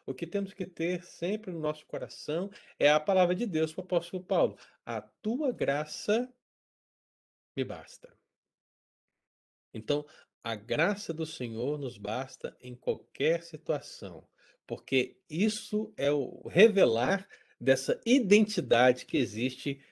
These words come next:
entre nós e o Senhor. E tudo, meu irmão, pra mim, nesse aspecto de batalha espiritual, tem a ver com essa identidade.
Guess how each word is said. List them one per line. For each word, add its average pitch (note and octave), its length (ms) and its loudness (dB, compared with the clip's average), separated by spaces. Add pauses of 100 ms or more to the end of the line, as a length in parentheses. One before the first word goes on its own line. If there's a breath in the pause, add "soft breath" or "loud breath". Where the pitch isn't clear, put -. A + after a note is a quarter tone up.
(160 soft breath)
entre A#2+ 260 -2
nós A#2 320 2
e A2+ 60 -8
o A2 40 -8
Senhor. F#2+ 460 -10 (400 loud breath)
E C3 80 -2
tudo, C4+ 380 2
meu C3+ 100 4
irmão, G2+ 420 -6 (440)
pra B2+ 160 4
mim, G2+ 320 -6 (480)
nesse B2 320 0
aspecto A2+ 500 0
de G#2+ 80 -8
batalha G#2+ 400 0
espiritual, G#2+ 800 2 (300 loud breath)
tem E3+ 140 6
a F3 80 8
ver D#3+ 160 2
com F#3+ 100 4
essa F#3+ 140 4
identidade. G3 920 2